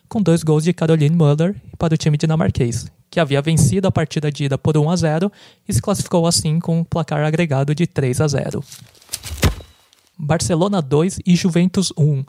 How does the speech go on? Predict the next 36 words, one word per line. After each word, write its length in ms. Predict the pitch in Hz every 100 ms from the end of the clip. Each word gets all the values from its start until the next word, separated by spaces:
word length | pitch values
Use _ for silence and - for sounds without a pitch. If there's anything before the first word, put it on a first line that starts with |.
| _ -
A 80 | 160
equipe 240 | - 190
catalã, 420 | - 196 185 165 185
que 160 | -
havia 320 | 156 147 160
vencido 500 | 151 170 - - 208
a 60 | 175
primeira 320 | - 160 151
partida 460 | 156 151 - 139 139
na 120 | 147
Itália 480 | 143 - 120 120 127 -
por 160 | - 165
dois 240 | 135 131
a 100 | 151
zero, 320 | 156 147 156 196 -
confirmou 420 | 208 233 190 165
a 40 |
sua 180 | - 165
superioridade 880 | - 208 208 196 175 180 147 139 160
na 100 | 151
partida 340 | 156 - 151
de 120 | 151
volta. 480 | 165 131 117 - 139 _
A 80 | -
Juventus 380 | 131 139 143 165
até 220 | 160 175
começou 440 | 170 175 156 190 170
bem, 320 | 143 165 196 -
muito 240 | 175 196
mais 140 | 180
atenta 460 | 170 - 165 196 170
do 80 | 151
que 120 | 165
no 80 | 156
primeiro 360 | 160 156 156
jogo, 440 | 151 139 147 180